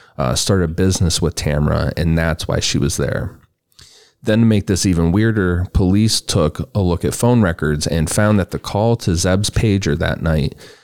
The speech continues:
that he disappeared came from his aunt Ina's house. Ina said she didn't make the call,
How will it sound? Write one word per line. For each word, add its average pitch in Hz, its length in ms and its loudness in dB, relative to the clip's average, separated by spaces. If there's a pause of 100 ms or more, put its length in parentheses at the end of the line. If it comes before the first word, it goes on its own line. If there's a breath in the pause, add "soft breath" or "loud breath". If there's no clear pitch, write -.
(240 loud breath)
that 82 120 -2
he 95 100 2
disappeared 85 800 0 (160)
came 107 320 2
from 92 400 2
his 87 240 0
aunt 80 320 0
Ina's 95 360 0
house. - 520 -4 (600 soft breath)
Ina 90 220 0
said 85 220 0
she - 140 -2
didn't 71 220 0
make 104 200 2
the 104 100 -2
call, 85 520 -2